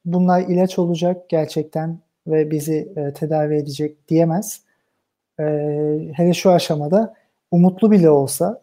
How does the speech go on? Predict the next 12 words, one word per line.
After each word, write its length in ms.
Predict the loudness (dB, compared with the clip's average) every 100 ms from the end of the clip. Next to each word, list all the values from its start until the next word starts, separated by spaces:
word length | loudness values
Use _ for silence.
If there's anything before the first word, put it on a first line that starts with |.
| _
yani 300 | -4 -4 -6 -2
alandan 440 | 0 2 2 2
öyle, 220 | 2 2 0 -2 -10 -16 -14 -14 -14
e, 40 |
su-, 360 | -18 -20 -20 -16
şeyler 420 | -6 -2 0 0
bile 200 | 0 -2
gelse, 580 | -2 -6 -6 -6 -6 -6 _ _ _ _ _
Ee, 280 | -2 0 0 0
bunun 520 | 4 6 6 2 -6 -2
uluslararası 800 | -2 0 2 2 0 -2 -4 -2
kurumlarca 840 | -2 0 2 2 2 2 0 0